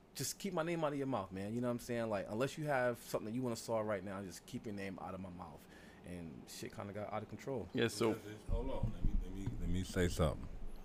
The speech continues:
Speaker 3: In the Army, um, like the Aaliyah song,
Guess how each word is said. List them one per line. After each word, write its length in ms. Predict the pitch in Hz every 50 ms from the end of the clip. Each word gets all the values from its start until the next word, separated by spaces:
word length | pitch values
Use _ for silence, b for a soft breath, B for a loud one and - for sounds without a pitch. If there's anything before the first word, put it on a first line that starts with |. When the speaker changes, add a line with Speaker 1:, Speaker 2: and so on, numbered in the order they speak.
| - - - - - - - - - - - - - - - - - - - - - - - - - - - -
Speaker 3:
In 160 | - 104 107 101
the 80 | 95
Army, 580 | 90 95 104 110 117 113 110 101 92 87 90 90 - - - - - - - -
um, 500 | - 92 90 87 85 82 80 80 78 78 80 - - - - - - - - - - - - - - - - - - - - - - - - - - - - - - - - - - - - - - - -
like 180 | 92 92 92 82
the 80 | 92 90
Aaliyah 340 | 90 92 98 101 98 90
song, 480 | - - 98 92 87 87 85 82 80 82